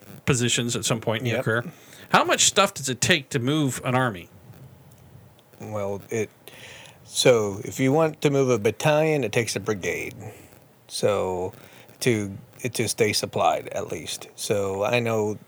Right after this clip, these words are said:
Speaker 2: the, um, if you go to Iraq, and let's say you have four brigades there, well, there's a, a core element that supports those four brigades. So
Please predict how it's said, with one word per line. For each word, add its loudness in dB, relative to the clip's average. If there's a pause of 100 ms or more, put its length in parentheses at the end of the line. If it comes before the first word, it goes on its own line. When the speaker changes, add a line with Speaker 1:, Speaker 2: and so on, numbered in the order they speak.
(140)
Speaker 2:
the, -2 (600)
um, -2 (120)
if -2
you 2
go 4
to 0
Iraq, 2 (260)
and -6
let's 0
say 2
you 0
have 2 (120)
four 4
brigades 0
there, 0
well, -4
there's 4
a, 0 (460)
a 2
core 6
element 0
that 0
supports 2
those 0
four 2
brigades. -6 (480)
So 2